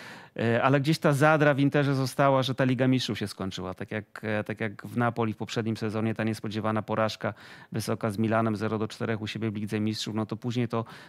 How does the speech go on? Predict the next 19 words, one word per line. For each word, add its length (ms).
to 60
zakłóciło 580
mimo 340
wszystko 420
przebieg 440
tej, 260
e, 280
tej 200
radości. 500
Ona 140
nie 120
była 140
już 120
taka 260
czysta, 340
taka, 400
taka 240
fajna. 480
I, 240